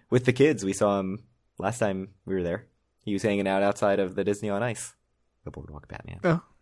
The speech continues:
Speaker 1: People are very excited to see him. He's a legend.
Speaker 2: Taking pictures, getting
Speaker 1: Yeah.
Speaker 2: money.
Speaker 1: If you
Speaker 2: Yeah.
Speaker 1: YouTube it, you'll find videos of Boardwalk Batman. All right.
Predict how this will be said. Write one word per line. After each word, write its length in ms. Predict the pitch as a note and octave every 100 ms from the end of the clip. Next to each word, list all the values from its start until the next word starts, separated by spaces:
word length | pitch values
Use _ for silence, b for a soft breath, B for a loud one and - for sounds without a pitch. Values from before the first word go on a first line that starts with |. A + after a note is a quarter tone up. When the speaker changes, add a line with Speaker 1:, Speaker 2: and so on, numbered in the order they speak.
| _ _ _ _ -
Speaker 1:
People 200 | C#3 B2
are 60 |
very 180 | G2+ G#2+
excited 280 | G#2 G2 F#2
to 60 | G2+
see 120 | -
him. 140 | A#2+ - _ _ _
He's 100 | F#2
a 60 | E2+
legend. 220 | E2 D#2
Speaker 2:
Taking 180 | D#3 C3+
pictures, 480 | C3+ - D#3 - - -
getting 180 | C3+ C3+
Speaker 1:
Yeah. 60 |
Speaker 2:
money. 220 | C#3+ D3+ - b b b b b -
Speaker 1:
If 80 |
you 120 | E3+ F3
Speaker 2:
Yeah. 120 | G#3+
Speaker 1:
YouTube 220 | A3 A#2
it, 160 | G2+ F2
you'll 160 | A2+ A#2
find 240 | A#2 A2+
videos 460 | A#2+ A2+ F#2 - -
of 220 | F#2+ F#2
Boardwalk 280 | G2 F#2+ F#2+
Batman. 340 | G2+ - E2+ - _ _ _ _ _ _ _ -
All 140 | D#3
right. 280 | C#3+ A2+